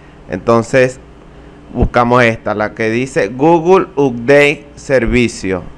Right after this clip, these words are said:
la primera que estamos viendo. Le vamos a dar clic derecho, luego le damos en propiedades.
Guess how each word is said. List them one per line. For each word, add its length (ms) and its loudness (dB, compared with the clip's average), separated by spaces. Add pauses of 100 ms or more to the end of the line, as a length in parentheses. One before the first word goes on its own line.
(100)
la 240 -2
primera 360 2
que 80 -6
estamos 440 -2
viendo. 340 0
Le 80 2
vamos 300 0
a 80 4
dar 220 2
clic 280 -4
derecho, 580 0 (380)
luego 540 4
le 120 2
damos 320 0
en 120 -6
propiedades. 800 0